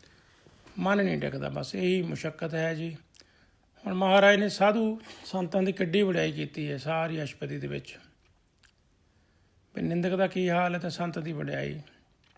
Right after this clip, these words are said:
ਸੰਤ ਬਣਦਾ ਕਿਵੇਂ ਹੈ? ਨਾਮ ਜਪ ਕੇ। "ਪਤਤ ਪਵਿੱਤ ਭਏ ਰਾਮ ਕਹਤੀ, ਕੌਣ ਕੋ ਕਲੰਕ ਰਹਿਓ ਰਾਮ ਨਾਮ ਲੇਤੀ।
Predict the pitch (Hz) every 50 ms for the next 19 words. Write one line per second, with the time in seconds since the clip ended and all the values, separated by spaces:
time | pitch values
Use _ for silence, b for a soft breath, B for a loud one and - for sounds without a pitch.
0 | _ _ _ _ _ _ _ _ _ b b b b b b b b b b b
1 | b b b b b - - 208 202 190 220 190 190 175 180 180 208 214 185 214
2 | 214 208 202 196 208 202 180 147 143 151 147 151 156 151 - 165 170 185 175 -
3 | - - - _ _ _ _ _ _ _ _ _ _ _ _ _ _ _ _ _
4 | B B B B B B B B B _ - 180 175 175 190 180 - 175 156 185
5 | 175 170 175 165 - 180 147 - 196 180 170 160 156 156 156 160 156 - 170 156
6 | 151 156 156 - - 147 151 151 143 - - _ - - 170 165 160 160 165 -
7 | - 165 156 - 165 160 156 160 156 - 160 147 143 147 147 156 151 143 139 139
8 | 147 147 143 143 143 147 143 143 143 139 - - 139 139